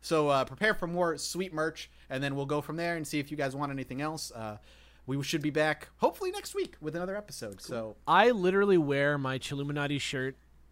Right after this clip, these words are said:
Speaker 2: all the time at
Speaker 1: it's
Speaker 2: night.
Speaker 1: so comfy.
Speaker 2: It's actually gratifying, like, when I'm up late and I'm, like, burning the midnight oil and I look down and my, I'm, like, glowing. I'm like, "Hell yeah."
Speaker 1: <laughs> You're like, "All right, I forgot I can do this now. I can claim that I do this for,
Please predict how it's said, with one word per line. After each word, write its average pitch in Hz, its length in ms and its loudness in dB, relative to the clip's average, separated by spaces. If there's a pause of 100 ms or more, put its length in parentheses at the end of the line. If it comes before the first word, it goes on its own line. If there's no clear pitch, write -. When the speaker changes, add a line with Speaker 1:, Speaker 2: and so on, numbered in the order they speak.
(120)
Speaker 2:
all 151 200 0
the 151 80 0
time 147 340 0
at 139 80 0
Speaker 1:
it's 269 140 4
Speaker 2:
night. 262 80 2
Speaker 1:
so 359 160 4
comfy. 226 580 0 (240)
Speaker 2:
It's - 260 2
actually 226 440 6
gratifying, 175 600 4
like, 151 180 -2
when 151 100 -2
I'm 151 160 -4
up 160 220 0
late 143 340 -2
and 135 140 -6
I'm, 127 120 -4
like, 127 300 -6 (360)
burning 165 260 0
the 151 60 -4
midnight 147 420 0
oil 139 320 0
and 135 100 -4
I 135 40 -2
look 131 220 -4
down 139 280 -2
and 131 80 -4
my, 120 180 -4
I'm, 330 100 2
like, 131 220 -6
glowing. 151 560 0 (100)
I'm 139 140 -4
like, - 160 2
"Hell 139 280 2
yeah." 117 280 -4 (120)
Speaker 1:
<laughs> - 100 -20
You're 190 120 4
like, 180 140 6
"All 185 80 2
right, 151 160 2
I 123 80 -2
forgot 127 260 -4
I 110 60 -6
can 123 100 -10
do 120 100 -8
this 117 180 -8
now. 120 160 -2
I 120 40 -4
can 127 140 -8
claim 143 300 0
that 127 80 -4
I 123 80 -4
do 131 160 -6
this 120 160 -8
for, 117 240 -8